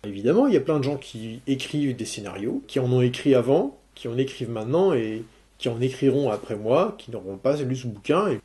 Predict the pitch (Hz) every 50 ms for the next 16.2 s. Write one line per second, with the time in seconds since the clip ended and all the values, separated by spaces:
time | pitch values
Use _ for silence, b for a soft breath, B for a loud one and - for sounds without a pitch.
0 | - - 110 107 107 107 - 190 185 156 123 117 120 139 135 - 135 110 117 113
1 | 139 175 175 180 - 113 143 208 214 165 - - 113 - _ _ - 131 127 -
2 | 139 151 180 180 151 120 113 110 107 104 104 104 104 107 110 104 107 107 110 113
3 | 120 139 143 135 - - 117 120 - - 127 107 113 120 - - 135 120 131 123
4 | - - 120 113 107 107 123 143 147 131 120 - - - 117 117 113 - - 139
5 | 131 135 147 143 131 120 113 107 113 113 120 120 120 127 123 113 113 117 123 120
6 | 107 104 104 104 101 98 101 104 101 110 135 180 269 277 277 - - - - 113
7 | 110 107 - 123 123 131 135 - - - 135 123 123 135 147 165 175 170 143 107
8 | 107 110 107 117 110 123 117 120 110 113 113 110 - _ - 185 208 247 262 -
9 | - _ - 185 165 - 269 254 247 - 170 175 175 170 180 - 185 165 156 -
10 | - 120 107 - - - - _ _ _ _ _ _ - _ _ _ _ _ _
11 | _ - 113 110 107 113 120 127 131 131 135 160 180 175 - - 127 117 113 113
12 | 117 127 160 185 190 185 - - 147 151 156 143 120 113 113 - - - 147 135
13 | 123 120 120 120 120 127 120 113 113 113 120 151 196 208 165 113 - - 170 143
14 | 113 107 117 117 - 196 208 226 214 160 135 127 120 117 107 117 117 113 120 117
15 | 117 - 127 120 - 214 214 175 139 123 123 - - 143 139 135 135 131 120 117
16 | - - _